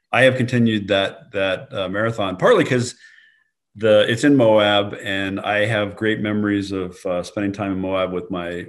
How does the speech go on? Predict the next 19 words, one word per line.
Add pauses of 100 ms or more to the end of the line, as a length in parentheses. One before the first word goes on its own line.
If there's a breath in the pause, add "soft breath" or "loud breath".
my
middle
brother,
Mont, (600)
uh,
backpacking,
uh,
sometimes
with
Mark,
sometimes
with
my
dad,
but,
but
primarily
with
Mont.